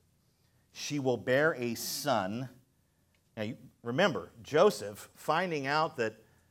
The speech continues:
uh, finding out certain things about Mary, was hesitant to go ahead and marry her, right? And here's the angel visiting him to, in a dream and convincing him, "You need to do this, and, and she's conceived, she's gonna conceive, and it's gonna be from the Holy Spirit."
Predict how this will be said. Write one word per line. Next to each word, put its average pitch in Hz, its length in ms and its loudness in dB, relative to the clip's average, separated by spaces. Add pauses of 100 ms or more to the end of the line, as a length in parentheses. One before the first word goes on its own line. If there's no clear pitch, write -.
(340)
uh, 104 280 -6 (180)
finding 156 320 2
out 160 180 2
certain 117 300 -4
things 127 240 -6
about 113 220 2
Mary, 143 260 0
was 113 240 -2
hesitant 123 500 -2
to 101 280 -6
go 117 200 0
ahead 110 220 -2
and 101 100 -10
marry 110 340 -4
her, 92 180 -6
right? 95 220 -2
And 101 100 -10
here's 127 200 -4
the 123 80 -6
angel 120 300 -2
visiting 113 400 -2
him 104 280 -6
to, 95 220 -8 (460)
in 110 80 -8
a 107 60 -2
dream 120 380 -2
and 107 100 -8
convincing 117 440 -6
him, 104 160 -8
"You 117 80 -6
need 156 180 -8
to 113 80 -4
do 135 200 -4
this, 95 300 -4
and, 104 240 -10
and 101 180 -12
she's 135 180 -12
conceived, 110 720 -10
she's 135 160 -14
gonna 113 140 -14
conceive, 117 340 -10
and 107 40 -12
it's 101 100 -14
gonna 107 140 -8
be 107 120 -8
from 104 140 -10
the 95 60 -8
Holy 101 200 -4
Spirit." 107 340 -6